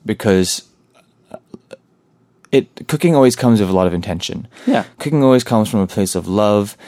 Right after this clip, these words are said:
Speaker 1: and it comes from a place where, like, you have to think of a concept, you have to,
Speaker 2: Mm-hmm.
Speaker 1: like, you know, test that con-, ma-, make a
Speaker 2: Mm-hmm.
Speaker 1: proof of concept, and eventually, like, serve it up on a plate.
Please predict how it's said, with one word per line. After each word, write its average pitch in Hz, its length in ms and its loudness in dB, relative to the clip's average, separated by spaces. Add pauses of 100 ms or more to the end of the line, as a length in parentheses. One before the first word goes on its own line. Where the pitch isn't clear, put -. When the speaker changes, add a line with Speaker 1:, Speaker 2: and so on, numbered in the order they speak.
(160)
Speaker 1:
and 113 120 0
it 104 120 -2
comes 107 260 0
from 101 160 -2
a 92 60 -2
place 101 320 0
where, 98 100 2
like, 92 160 0
you 98 80 0
have 92 120 -2
to 92 100 -14
think 107 240 -6
of 101 100 -4
a 95 60 -4
concept, 147 560 -2
you 117 80 2
have 104 100 -2
to, 101 80 -2
Speaker 2:
Mm-hmm. 98 240 2
Speaker 1:
like, - 240 -10
you 101 80 -10
know, 92 140 -10
test - 300 -8
that 110 180 0
con-, 110 260 -2
ma-, 110 240 2
make 101 220 2
a - 20 0
Speaker 2:
Mm-hmm. 107 80 2
Speaker 1:
proof 110 120 0
of 101 60 -4
concept, 110 480 0 (300)
and 120 140 4
eventually, 120 680 4
like, 107 240 0
serve 117 300 2
it 120 60 2
up 117 120 2
on 147 100 -4
a 143 40 -4
plate. - 360 -2